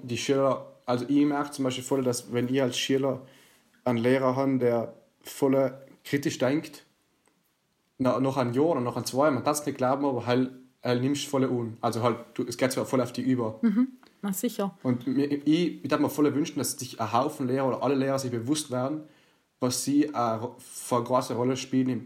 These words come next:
Speaker 1: im, im Bereich, oder wie sagt man da, in Bezug auf die Entwicklung für jeden Mensch selber.
Speaker 2: Ja, sicher,
Speaker 1: Also ich
Speaker 2: ja.
Speaker 1: merk's, ich merk's voll, ich zum Beispiel in der dritten Mittelschule war ich der Meinung, ich werde Germanistik studieren.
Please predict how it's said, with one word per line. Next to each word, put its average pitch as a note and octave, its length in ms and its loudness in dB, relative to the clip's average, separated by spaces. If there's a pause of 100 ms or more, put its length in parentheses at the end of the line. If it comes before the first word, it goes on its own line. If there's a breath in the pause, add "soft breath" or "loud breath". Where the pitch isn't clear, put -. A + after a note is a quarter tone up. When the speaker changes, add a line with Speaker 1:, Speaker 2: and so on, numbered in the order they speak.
(260)
Speaker 1:
im, A#2 80 -8
im A2+ 420 -4 (500)
Bereich, A2+ 460 0
oder A#2 140 -2
wie A2 40 -6
sagt A2+ 180 -6
man A#2 60 -4
da, A2 140 -4
in A#2+ 120 -8
Bezug B2+ 300 -4
auf A#2 280 -4 (640 soft breath)
die A#2+ 80 2
Entwicklung B2 420 -2
für B2 160 -6
jeden A#2 240 -2
Mensch A2+ 300 -4
selber. A2 400 -6 (840)
Speaker 2:
Ja, G#3 160 -2
sicher, G#3+ 300 -4
Speaker 1:
Also F#3+ 140 0
ich - 80 2
Speaker 2:
ja. D3 40 4
Speaker 1:
merk's, D3+ 400 0
ich C#3 120 4
merk's D#3 240 0
voll, D3+ 180 2 (140)
ich C#3+ 100 4
zum C#3+ 80 -4
Beispiel C3 180 -2
in A#2+ 60 0
der B2 100 2
dritten D3 160 0
Mittelschule D3+ 480 0 (460 loud breath)
war B2 100 4
ich B2 40 6
der A#2+ 60 2
Meinung, D3 360 0
ich B2+ 120 0
werde B2+ 140 2
Germanistik B2+ 400 0
studieren. G#2 400 -6